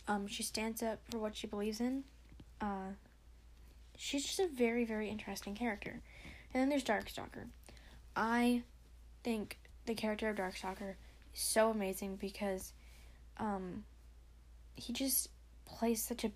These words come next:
big role in the, in, um, starting in really the second arc, but he's even mentioned in the first arc in book five. He just plays such a big role in shaping Pyrrhia, and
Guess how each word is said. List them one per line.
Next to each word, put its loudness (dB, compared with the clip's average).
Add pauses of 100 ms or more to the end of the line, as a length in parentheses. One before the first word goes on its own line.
(120)
big 0
role 0
in 0
the, -4
in, -4
um, -4 (260)
starting 2
in -2
really 0
the -6
second -4
arc, -2
but -4 (440)
he's 8
even 6
mentioned 4
in 4
the -2
first 4
arc -2
in -2
book -4
five. -2 (1700)
He 2
just 4
plays 6
such 2
a 8
big 6
role 4 (200)
in 2
shaping -2 (560)
Pyrrhia, 2 (800)
and 6